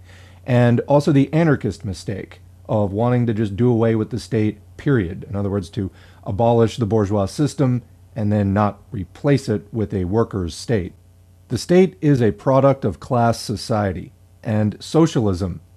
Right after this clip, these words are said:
is a transitional point within class society, on the way to a classless society. During socialism,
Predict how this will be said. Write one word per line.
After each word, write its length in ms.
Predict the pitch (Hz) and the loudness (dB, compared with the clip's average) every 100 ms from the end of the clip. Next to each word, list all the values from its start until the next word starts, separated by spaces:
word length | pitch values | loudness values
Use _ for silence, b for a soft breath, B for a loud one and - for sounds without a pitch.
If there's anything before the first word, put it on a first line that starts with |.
| _ - | _ -2
is 480 | 135 127 90 85 - - - | 2 4 2 -4 -16 -20 -8
a 100 | 104 | -6
transitional 720 | 101 135 127 113 127 - 104 | -4 0 2 2 0 -2 -4
point 420 | 87 - 147 147 - - | -4 0 2 2 -2 -6
within 520 | 110 98 120 120 117 - | -4 0 2 2 -2 -8
class 340 | - 107 101 | -4 -2 -2
society, 600 | - 104 - 107 101 85 B B B - | -6 -8 -2 0 0 -4 B B B -4
on 160 | 113 | 0
the 80 | 113 | 2
way 480 | 107 143 127 120 110 - | 4 4 6 2 -2 -10
to 140 | - 113 | -2 0
a 100 | 107 | 0
classless 840 | - 120 110 - 104 117 101 - - - | -2 -2 -2 -2 -2 0 0 -8 -20 -18
society. 640 | - 101 127 117 101 85 - b b b - | -10 -6 0 0 0 -6 -16 b b b 0
During 260 | 127 127 | 4 4
socialism, 720 | - 170 160 120 113 104 95 | 2 2 2 0 0 0 -4